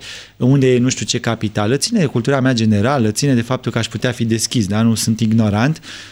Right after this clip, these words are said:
însă mă pot duce la Google și să aflu eu foarte repede informația asta.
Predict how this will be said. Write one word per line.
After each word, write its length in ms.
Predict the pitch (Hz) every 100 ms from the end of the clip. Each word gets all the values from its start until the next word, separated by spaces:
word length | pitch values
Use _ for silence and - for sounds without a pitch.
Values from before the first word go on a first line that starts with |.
| -
însă 480 | 165 160 160 156 151
mă 140 | 151 151
pot 200 | 170 156
duce 440 | 165 160 151 143 -
la 340 | 135 131 123 117
Google 260 | 127 160 160
și 200 | - 143
să 120 | -
aflu 260 | 151 - 143
eu 200 | 139 139
foarte 300 | - 156 139
repede 240 | 135 127
informația 580 | 117 117 107 110 107 110
asta. 260 | 101 -